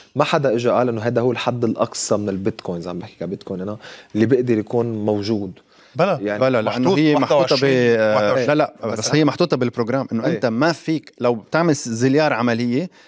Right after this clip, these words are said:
Speaker 3: بدك تسكر البلوك أكتر من هالقد بلوك ما بيطلع.
Speaker 1: إيه، بس شو اللي بيمنع مع التطور نحن عم نعيشه تقدر أنت؟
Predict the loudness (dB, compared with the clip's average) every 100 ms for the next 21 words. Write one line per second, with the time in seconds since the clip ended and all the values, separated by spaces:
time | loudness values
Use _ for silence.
0 | _ -2 0 -2 -4 -4 -2 -2 -2 -6
1 | -6 0 2 0 -2 -6 -6 -2 -2 0
2 | -2 0 0 0 -2 -2 -4 -20 _ _
3 | 0 0 0 -6 -12 _ _ _ -8 -4
4 | -2 -4 -2 0 2 2 2 2 0 0
5 | 2 2 2 -2 -8 -6 -6 -4 -4 -4
6 | -4 -4 -4 -6 -6 -6